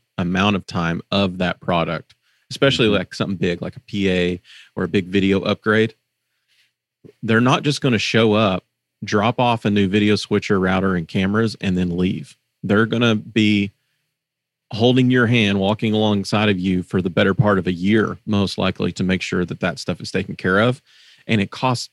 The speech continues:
Speaker 1: companies money to do that and to support those products. So we want A V L integrators to make enough money that they can support you the best way that they can.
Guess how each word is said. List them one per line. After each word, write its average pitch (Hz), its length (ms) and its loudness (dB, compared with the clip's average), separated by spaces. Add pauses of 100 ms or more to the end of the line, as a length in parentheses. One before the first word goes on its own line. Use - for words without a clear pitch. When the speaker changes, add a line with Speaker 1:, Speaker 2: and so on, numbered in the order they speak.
(160)
Speaker 1:
companies 95 440 -2
money 90 280 -2
to - 120 -10
do 95 200 -2
that 87 220 -2
and 90 140 -8
to 85 100 -12
support 92 460 -6
those 85 160 -6
products. 80 680 -8 (400)
So 90 480 -2
we 113 140 0
want 120 340 2
A 123 140 4
V 110 140 2
L 107 100 2
integrators 98 680 -2
to 98 400 -2 (480)
make 107 280 0
enough 107 240 -2
money 101 320 0
that 101 160 -4
they 98 120 -2
can 98 140 -4
support 101 460 -4
you 113 180 0
the 110 100 -2
best 92 280 -4
way 95 340 -2 (180)
that - 160 -6
they 98 120 0
can. 120 400 -2